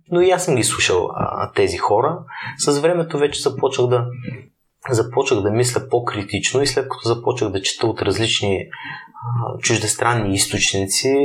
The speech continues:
а, това засили повече моето критично мислене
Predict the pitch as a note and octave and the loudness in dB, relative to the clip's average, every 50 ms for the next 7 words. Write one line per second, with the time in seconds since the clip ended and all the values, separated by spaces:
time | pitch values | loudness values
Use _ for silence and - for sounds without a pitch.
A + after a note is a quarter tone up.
0 | D3 D3+ D#3 - - - - - - A#2+ - - A2+ A2+ A#2+ A2+ A2 G#2+ - - | 2 0 -2 -4 -6 -6 -4 -4 -6 -6 -2 -2 0 2 2 2 2 2 0 2
1 | A#2+ A2+ G#2 - - A2 G2+ G2 - - G2 G2+ G2 G2 - - F#2+ F#2 - - | 2 0 0 2 2 2 2 2 -2 -2 0 0 0 0 0 0 0 0 0 -2
2 | - - - - - - - - G2+ G2 - - - - G#2+ G2+ G2 G2+ G2 - | -10 -20 -20 -18 -18 -8 -6 -6 -6 -4 -2 -2 0 0 0 2 2 2 2 0
3 | - G2 F2+ F#2 G#2+ B2+ C#3 C#3+ | 0 -2 -2 0 0 2 2 2